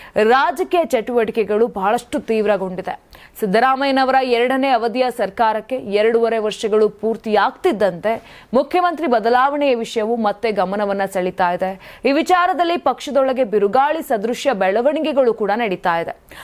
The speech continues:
ಅಂದು ಬಿ ಜೆ ಪಿ ಹೈಕಮಾಂಡ್ನ ಒಂದೇ ಒಂದು ದೂರವಾಣಿ ಕರೆಗಾಗಿ ಯಡಿಯೂರಪ್ಪ ರಾಜೀನಾಮೆಯನ್ನ ನೀಡಿದ್ರೆ ಇಂದಿನ ಕಾಂಗ್ರೆಸ್ ಹೈಕಮಾಂಡ್ ಮುಖ್ಯಮಂತ್ರಿ ಬದಲಾವಣೆ ಕುರಿತು ಯಾವುದೇ ನಿರ್ಧಾರ ತೆಗೆದುಕೊಳ್ಳದಿರುವುದು ಗಮನಾರ್ಹವಾಗಿದೆ.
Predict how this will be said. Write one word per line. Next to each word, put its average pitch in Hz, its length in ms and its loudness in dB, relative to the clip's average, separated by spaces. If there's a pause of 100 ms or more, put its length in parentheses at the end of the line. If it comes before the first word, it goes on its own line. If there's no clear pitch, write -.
(120)
ಅಂದು 349 240 2
ಬಿ 330 180 2
ಜೆ 403 220 2
ಪಿ 403 120 0
ಹೈಕಮಾಂಡ್ನ 320 560 0 (100)
ಒಂದೇ 311 720 0
ಒಂದು 311 420 0
ದೂರವಾಣಿ 240 580 0
ಕರೆಗಾಗಿ 196 760 -4
ಯಡಿಯೂರಪ್ಪ 220 400 0
ರಾಜೀನಾಮೆಯನ್ನ 202 800 -2
ನೀಡಿದ್ರೆ 202 840 -4
ಇಂದಿನ 320 340 2
ಕಾಂಗ್ರೆಸ್ 330 720 0
ಹೈಕಮಾಂಡ್ 277 600 -2
ಮುಖ್ಯಮಂತ್ರಿ 233 280 -4 (880)
ಬದಲಾವಣೆ 302 560 2
ಕುರಿತು 320 360 -4
ಯಾವುದೇ 240 440 0
ನಿರ್ಧಾರ 233 500 0
ತೆಗೆದುಕೊಳ್ಳದಿರುವುದು 220 1120 -2
ಗಮನಾರ್ಹವಾಗಿದೆ. 196 1080 -2